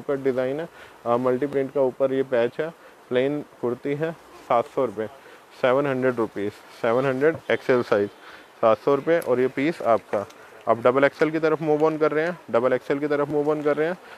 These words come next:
और Aurelia brand का एट डबल नाइन एमआरपी का कुर्ता छः सौ रुपये में देंगे, एट डबल नाइन का कुर्ता सिक्स हंड्रेड में आएगा और बेस्ट क्वालिटी है, छः सौ रुपये, छः सौ रुपये ये पीस आपका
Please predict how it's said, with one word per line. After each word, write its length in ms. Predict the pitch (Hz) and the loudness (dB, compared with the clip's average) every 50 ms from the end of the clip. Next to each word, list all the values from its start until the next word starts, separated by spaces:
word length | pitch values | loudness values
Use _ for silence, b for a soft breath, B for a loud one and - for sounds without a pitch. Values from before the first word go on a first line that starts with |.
| B B - | B B 2
और 100 | 120 127 | 4 4
Aurelia 260 | 131 139 143 156 160 | 4 4 4 4 4
brand 280 | 151 143 135 135 143 | 4 2 2 0 0
का 120 | 139 156 156 | 2 2 4
एट 180 | 139 135 135 135 | 4 4 2 2
डबल 200 | 139 135 143 147 | 2 2 2 2
नाइन 200 | 147 143 143 143 | 2 2 2 2
एमआरपी 340 | 139 135 139 139 135 139 139 | 0 2 2 0 0 0 0
का 120 | 139 143 139 | 0 0 2
कुर्ता 360 | - 143 127 127 - 156 165 165 - | 2 0 -2 0 2 2 0 0 -2
छः 180 | - - 143 127 | -4 -2 -2 -2
सौ 160 | - - 160 | 2 2 2
रुपये 160 | 151 151 160 | 4 4 2
में 180 | 156 151 156 151 | 2 2 2 2
देंगे, 320 | 147 143 135 139 156 175 175 B B B B B B B - - - - - 120 | 2 2 2 2 0 -2 -4 B B B B B B B -20 -20 -20 -8 0 2
एट 140 | 127 139 | 2 4
डबल 260 | 147 151 151 156 160 160 | 4 2 2 4 2 2
नाइन 220 | 156 156 156 156 | 2 0 0 2
का 100 | 156 160 | 0 0
कुर्ता 320 | 156 156 156 151 - 170 170 | 0 0 -4 -2 0 -2 -2
सिक्स 300 | - - 147 139 - 156 | 0 -2 -10 -8 -6 -6
हंड्रेड 220 | 143 143 147 151 | -4 -2 -2 -2
में 160 | 156 156 156 | -2 -2 -2
आएगा 340 | 147 143 143 147 147 165 175 165 - - - | -2 -2 -2 0 -2 -2 -4 -4 -10 -14 -6
और 240 | 117 123 123 123 120 | 0 2 2 2 2
बेस्ट 260 | 117 127 135 139 - - | 2 0 0 0 0 -2
क्वालिटी 380 | 151 143 147 151 143 156 156 | 0 2 2 0 0 -2 -4
है, 120 | 160 170 175 - B B B B B B B - | -4 -4 -4 -6 B B B B B B B -20
छः 220 | - - 151 139 139 | -10 -4 -2 -2 -2
सौ 200 | - - - 151 | -2 0 0 2
रुपये, 240 | 139 123 - 104 95 101 - - - - | 2 2 -2 -6 -6 -6 -10 -18 -20 -12
छः 160 | - 135 131 | -8 -8 -8
सौ 200 | - - 160 151 | -6 -2 -2 -2
रुपये 200 | 151 151 165 170 | -2 0 -2 -2
ये 120 | 165 156 147 | 0 0 -2
पीस 320 | 143 139 135 143 - - | -2 -4 -8 -8 -4 0
आपका 380 | 120 110 107 - - 113 104 101 | 0 0 0 0 0 -2 -2 -2